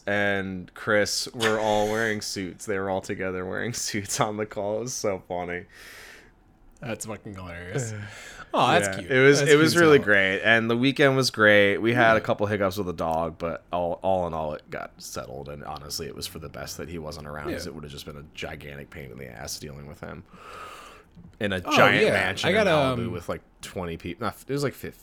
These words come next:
Speaker 1: Ten, thirteen people, so.
Speaker 2: Oh, that's
Speaker 1: Yeah.
Speaker 2: cool. Yeah, with George, we have to, um, uh, this is a bit of a tangent, but, uh, uh, my parents are moving out of their, uh, the family home,
Speaker 1: Oh,
Speaker 2: the
Speaker 1: wow.
Speaker 2: ancestral home. We're doing the big push,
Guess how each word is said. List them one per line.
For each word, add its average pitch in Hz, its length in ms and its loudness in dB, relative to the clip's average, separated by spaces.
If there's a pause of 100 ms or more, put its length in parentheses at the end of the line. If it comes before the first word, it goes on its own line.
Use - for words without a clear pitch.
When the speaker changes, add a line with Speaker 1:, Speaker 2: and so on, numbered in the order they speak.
(280)
Speaker 1:
Ten, 67 300 -18
thirteen 71 340 -18
people, - 380 -20
so. - 360 -12 (1300)
Speaker 2:
Oh, 127 80 -8
that's - 160 -6
Speaker 1:
Yeah. 73 80 -10
Speaker 2:
cool. - 280 -6 (400)
Yeah, - 240 -6
with 107 260 -8
George, 110 440 -4
we 123 120 0
have 160 180 2
to, 127 240 -2
um, 98 440 -6 (460)
uh, 90 520 -8
this 113 120 -10
is 98 40 -8
a 95 40 -8
bit 107 160 2
of 92 60 -4
a 90 40 -10
tangent, 98 320 -6
but, 107 140 -4
uh, 95 400 -6 (160)
uh, 92 240 -8 (220)
my 110 120 -4
parents 123 340 -2
are 107 80 -4
moving 98 500 -6
out 101 240 -4
of 95 360 -10
their, 90 340 -10
uh, 90 320 -10
the 90 160 -12
family 113 380 -2
home, 120 280 -2
Speaker 1:
Oh, 165 140 -6
Speaker 2:
the 160 80 -8
Speaker 1:
wow. 180 160 0
Speaker 2:
ancestral 233 540 -2
home. 131 380 -6 (600)
We're 107 140 -4
doing 120 260 -2
the 110 80 -2
big 117 240 -4
push, - 500 -4